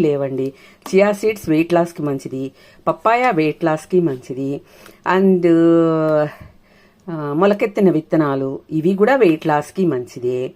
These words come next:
ఇంకా మన-, మీరు తినకూడనివి దీనిలో ఏం లేవండి. కాబట్టి ఇలాంటి ఫుడ్ని మీరు డిన్నర్లో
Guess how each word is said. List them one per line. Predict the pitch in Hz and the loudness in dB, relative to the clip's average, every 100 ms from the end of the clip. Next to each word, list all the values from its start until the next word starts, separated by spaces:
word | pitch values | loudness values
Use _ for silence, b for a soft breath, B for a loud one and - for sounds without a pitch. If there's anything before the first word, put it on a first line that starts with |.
| b b b b b 208 | b b b b b -6
ఇంకా | 208 | -4
మన-, | 254 233 220 220 | -2 -4 -6 -6
మీరు | 240 214 254 | -8 -6 -4
తినకూడనివి | 269 - 285 339 330 240 | -4 -2 2 4 4 4
దీనిలో | 190 185 175 | 4 6 6
ఏం | 170 190 208 214 | 6 6 6 4
లేవండి. | 143 143 139 127 117 131 123 _ b b b | 0 -2 -2 -4 -6 -8 -8 _ b b b
కాబట్టి | 214 311 302 415 453 - | -2 -2 2 2 2 -2
ఇలాంటి | 170 220 370 - | 2 4 2 0
ఫుడ్ని | 208 160 151 151 | -2 -2 -2 -2
మీరు | 151 170 427 440 b b b b b _ | -2 0 0 -2 b b b b b _
డిన్నర్లో | 123 - - 208 247 311 294 269 | -20 -6 2 4 4 2 4 2